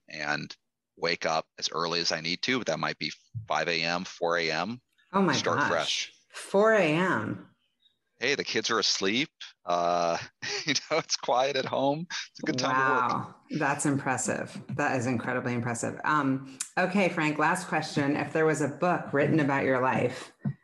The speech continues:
Speaker 2: what would it be called?
Speaker 1: Ooh, um, I might call it the disillusioned astronaut. <laughs>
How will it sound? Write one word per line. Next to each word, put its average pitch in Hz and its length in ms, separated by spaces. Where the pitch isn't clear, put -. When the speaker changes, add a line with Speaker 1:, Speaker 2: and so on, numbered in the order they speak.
Speaker 2:
what 123 260
would 135 120
it 131 120
be 135 100
called? 123 460
Speaker 1:
Ooh, 82 300
um, 82 500
I 120 80
might 151 260
call 117 320
it - 120
the 92 100
disillusioned 98 840
astronaut. 80 640
<laughs> 131 60